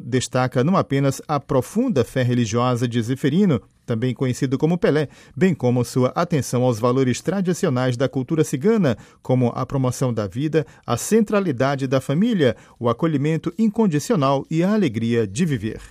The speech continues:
Além disso, o purpurado ganense lembra dois aspectos relevantes do beato: seu amor pelos animais,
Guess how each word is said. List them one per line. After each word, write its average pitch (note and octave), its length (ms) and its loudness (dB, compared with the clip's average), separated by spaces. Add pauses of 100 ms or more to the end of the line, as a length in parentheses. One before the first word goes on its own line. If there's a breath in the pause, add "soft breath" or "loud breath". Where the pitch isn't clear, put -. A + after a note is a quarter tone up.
(440 soft breath)
Além G3+ 280 2
disso, F#3 440 2 (200 loud breath)
o C#3+ 100 2
purpurado E3+ 540 2
ganense F3 500 2
lembra D3 300 2
dois C3 260 2
aspectos C3+ 640 -2
relevantes C#3 680 0
do B2+ 120 2
beato: A2+ 480 0 (200 soft breath)
seu B2+ 240 -2
amor B2 380 -2
pelos A#2+ 300 -4
animais, D3+ 500 0